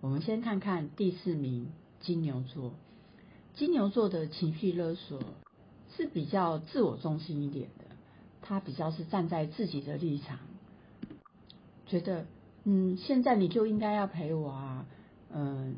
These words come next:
你就应该要买这一个啊，就他比较是只有想到，嗯，他自己的需要或需求，然后他有可能会忽略了别人的一个状况。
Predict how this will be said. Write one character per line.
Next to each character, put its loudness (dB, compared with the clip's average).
你 0
就 0
应 2
该 2
要 0
买 -4
这 -6
一 -6
个 -8
啊， -6
就 2
他 -2
比 -2
较 4
是 -2
只 -6
有 -2
想 -6
到， -6
嗯， -2
他 -6
自 -4
己 -10
的 -8
需 -2
要 2
或 0
需 -6
求， -8
然 -6
后 -8
他 -4
有 0
可 -4
能 0
会 0
忽 0
略 4
了 -4
别 -2
人 -4
的 -8
一 -4
个 0
状 -2
况。 -6